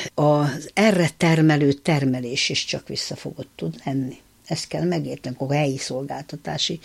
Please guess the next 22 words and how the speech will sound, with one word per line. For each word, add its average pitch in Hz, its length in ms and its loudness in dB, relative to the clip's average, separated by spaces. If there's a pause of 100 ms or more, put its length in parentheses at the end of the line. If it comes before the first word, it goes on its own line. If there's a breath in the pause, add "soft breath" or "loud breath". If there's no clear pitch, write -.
(540 loud breath)
piac 160 320 0
is 165 120 0
csak - 180 -2
lassan 151 420 0
tud 151 200 -8
növekedni. 156 680 -8 (480 loud breath)
Mondhatjuk, 208 960 2 (520 loud breath)
hogy 185 120 0
hát 196 160 2
de 196 80 0
annak 220 320 6
a 185 40 2
feltétele, 190 600 2
hogy 180 80 4
mit 185 100 -2
tudom 160 280 4
én, 151 140 6
egy 147 160 4
önkormányzat 151 840 4
vagy 135 160 0
egy, 135 240 -2
ö, 135 220 2